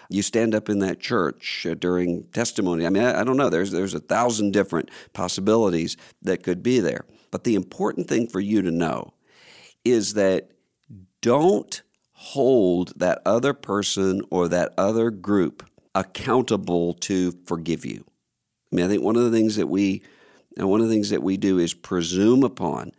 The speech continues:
other people's forgiveness. And if, if people don't forgive us when we've asked for it, then we become very angry.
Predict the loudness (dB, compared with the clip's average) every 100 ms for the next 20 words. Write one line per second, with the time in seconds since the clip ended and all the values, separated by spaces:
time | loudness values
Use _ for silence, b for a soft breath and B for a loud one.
0 | b b -4 -2 -2 0 -2 -2 -4 -2
1 | -6 -8 -2 0 0 0 -4 -6 -10 b
2 | b b -4 0 0 0 -2 -2 -2 -2
3 | -4 -6 -6 -2 -4 -2 0 0 0 -2
4 | -2 0 2 2 -2 -2 0 0 0 0
5 | 0 -4 -8 -8 -6 -6 _ B B 0
6 | 2 4 2 2 -2 0 0 0 0 0
7 | -2 -2 0 0 -4 -10